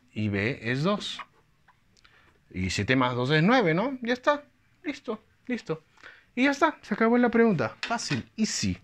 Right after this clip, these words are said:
easy. Muy bien, muy bien. Ah, chicos, no se olviden, ¿ah? Dejen su like, ahí deja tu comentario, pásale la hoja a tus amigos,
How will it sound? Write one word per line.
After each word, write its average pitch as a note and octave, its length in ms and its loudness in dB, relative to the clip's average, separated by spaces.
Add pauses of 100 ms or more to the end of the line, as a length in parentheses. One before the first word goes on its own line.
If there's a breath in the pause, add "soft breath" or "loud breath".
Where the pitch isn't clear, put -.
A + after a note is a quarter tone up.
easy. A2+ 400 -4 (920 soft breath)
Muy F3 180 0
bien, F#3 180 2
muy F#3+ 140 2
bien. F#3+ 140 0
Ah, C3+ 120 0
chicos, F3 280 2
no E3 80 4
se F#3 140 0
olviden, F3+ 340 4
¿ah? C#3 80 4
Dejen D#3 260 2
su C#3 220 0
like, C#3 500 -2
ahí C3 120 0
deja C#3 180 -4
tu D#3 140 -8
comentario, B2+ 500 -4
pásale D3+ 360 -4
la A#2 100 -2
hoja C#3 140 -4
a - 20 -6
tus - 160 -12
amigos, C3+ 400 -4